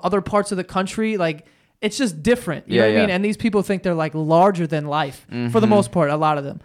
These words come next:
Speaker 1: And I'm
Speaker 2: Mm-hmm.
Speaker 1: like, "Yo, like, just be a person." You know what
Speaker 2: Yeah.
Speaker 1: I'm saying? Like, it's, it's so weird. They're like,
Speaker 2: It's
Speaker 1: "I can't do this, can't do that."
Speaker 2: It's
Speaker 1: Like
Speaker 2: definitely, uh,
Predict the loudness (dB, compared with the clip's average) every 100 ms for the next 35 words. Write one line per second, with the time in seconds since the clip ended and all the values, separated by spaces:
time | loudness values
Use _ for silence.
0 | -6 -4 -2 0 0 0 -2 -4 -4 -4
1 | -10 -14 -10 -10 -6 -4 -4 -2 -2 -2
2 | -2 -2 -4 -8 -14 -6 -2 0 0 -2
3 | -2 0 -2 -2 -4 -6 -8 -8 -8 -6
4 | -6 -6 -8 -8 -12 _ _ _ _ -8
5 | 0 0 0 -2 -4 -6 -8 -6 -2 -4
6 | -4 -8 -6 -4 -6 -6 -6 -2 2 2
7 | 0 -2 2 4 6 6 4 2